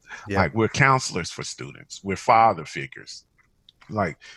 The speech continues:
Speaker 2: we're, we're, we're doing things that, quite frankly, are not in our job description.
Speaker 1: Yeah.
Speaker 2: So when I say more than a music teacher, it's not to be braggadocious.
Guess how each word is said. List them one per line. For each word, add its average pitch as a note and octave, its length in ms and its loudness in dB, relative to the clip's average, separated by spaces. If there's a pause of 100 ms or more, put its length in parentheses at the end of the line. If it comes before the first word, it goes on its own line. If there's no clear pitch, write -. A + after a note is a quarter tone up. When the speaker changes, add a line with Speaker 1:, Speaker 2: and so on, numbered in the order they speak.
(140)
Speaker 2:
we're, A#2+ 260 0
we're, A#2+ 460 2 (500)
we're C#3 140 2
doing C#3 340 0
things A#2+ 460 0
that, G2+ 320 4 (1000)
quite A#2+ 220 4
frankly, A#2+ 340 0
are G2 80 2
not G#2 220 2
in G2+ 100 -2
our F2 140 -4
job F2+ 320 -2
description. - 600 -12 (260)
Speaker 1:
Yeah. F2 200 -8
Speaker 2:
So A#2 260 2
when A2 160 0
I D3 100 4
say B2 200 2
more A2 240 -2
than G2+ 160 -4
a F#2+ 40 -2
music A#2 300 -2
teacher, G2+ 220 -6
it's F2 100 -8
not A2 300 0
to G2+ 80 -6
be F#2 180 -6
braggadocious. F2+ 1000 -2